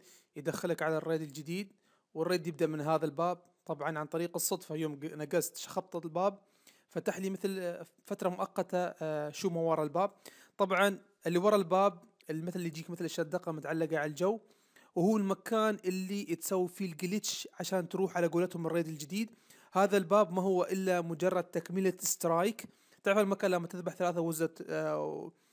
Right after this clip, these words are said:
بعدين تذبح وحش وا-، عود، آه، يجي لك الجوست، ما تفعل الجوست وتسوي الجليتش على، عشان تروح الريد الجديد.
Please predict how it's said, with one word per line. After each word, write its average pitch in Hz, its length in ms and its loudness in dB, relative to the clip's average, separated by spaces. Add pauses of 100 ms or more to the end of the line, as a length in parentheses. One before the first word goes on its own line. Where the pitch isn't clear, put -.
(200)
بعدين 170 300 0
تذبح 160 320 -4
وحش - 260 -2
وا-، 175 140 2 (140)
عود، 208 240 4 (580)
آه، 160 260 2
يجي 165 560 -2
لك 196 160 0
الجوست، 185 420 2 (200)
ما 196 100 0
تفعل 190 320 2
الجوست 190 560 0 (120)
وتسوي 180 380 0
الجليتش 185 380 0
على، 165 120 -2
عشان 160 360 -4
تروح 180 220 -6
الريد 170 220 0
الجديد. 165 280 -6